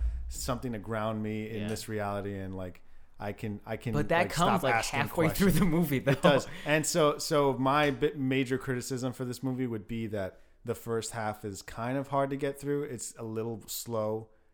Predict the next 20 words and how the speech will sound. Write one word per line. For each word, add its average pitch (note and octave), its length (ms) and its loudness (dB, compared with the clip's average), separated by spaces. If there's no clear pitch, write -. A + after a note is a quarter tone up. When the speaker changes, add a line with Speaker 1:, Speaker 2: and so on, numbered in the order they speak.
Speaker 1:
Uh, A2+ 100 -10
for D3+ 100 -6
the C#3 80 -2
first F3 340 -4
forty, B2+ 440 -4
thirty D3 360 -2
to B2 80 0
forty A#2+ 280 -4
minutes, A2 280 -6
I G#2 100 -4
would G2+ 120 -8
say G2+ 240 -6
it's G2 220 -12
just A2 380 -6
kinda D3 240 -4
confusing, C3+ 640 -2
and A2 480 -6
you A2 160 -6
don't A#2+ 240 -2
get A#2 320 -4